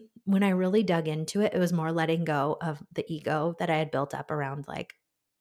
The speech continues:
why I wanted this in the first place, which I realized was a lot of ego in that. But anyway,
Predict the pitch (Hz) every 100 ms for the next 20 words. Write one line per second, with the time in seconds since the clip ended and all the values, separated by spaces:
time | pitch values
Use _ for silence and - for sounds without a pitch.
0 | - 156 135 147 160 147 160 156 156 160
1 | 147 139 - 202 214 - _ _ - 175
2 | 170 165 160 156 156 156 156 - 165 151
3 | 147 - - - - 170 160 151 156 165
4 | 160 135 160 - - 156 165 214 _ _
5 | _ _ 170 160 - _ _ _ _ _
6 | - 190 160 113